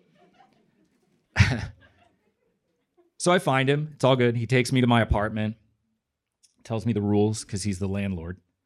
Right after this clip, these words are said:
Uh, and then he says on his way out, he says, "You know you're working on Monday, right? This is Saturday." And I said, "Yeah, I know. You know, I'm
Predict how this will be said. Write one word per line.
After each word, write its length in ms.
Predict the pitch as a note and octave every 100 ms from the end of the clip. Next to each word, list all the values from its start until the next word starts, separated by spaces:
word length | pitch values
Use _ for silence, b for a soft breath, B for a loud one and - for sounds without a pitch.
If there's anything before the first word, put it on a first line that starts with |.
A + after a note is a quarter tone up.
| _ _ _ _ _ _ _ _
Uh, 300 | - A#2 G#2+ A2
and 120 | A#2+
then 120 | B2+ B2+
he 100 | C3
says 300 | C3 B2 A#2
on 100 | A#2
his 160 | F#2+
way 160 | A2 A2+
out, 220 | C3+ A2
he 100 | A2
says, 480 | A2 G#2+ G2 - - _ _ _ _ _ -
"You 120 | A#2+
know 100 | C#3+
you're 160 | C3+ B2
working 340 | A#2+ A#2+ G#2+
on 100 | G2
Monday, 300 | F#2+ F#2 E2+
right? 340 | E2 F2 F#2+ - _ _ _ _ _ _ _
This 180 | C3 A#2+
is 80 | G2+
Saturday." 540 | - F2+ D#2+ D#2+ - _ _ _ _ _ _ _ _ _ _ _ _ _ _ _ -
And 100 | B2+
I 80 | B2+
said, 340 | B2 B2 G#2 -
"Yeah, 320 | A3+ G#2 D2 _ _
I 100 | D#3
know. 260 | F#2+ G2 D#3 _ _ _ _
You 100 | G2
know, 220 | - C3 A2
I'm 200 | G2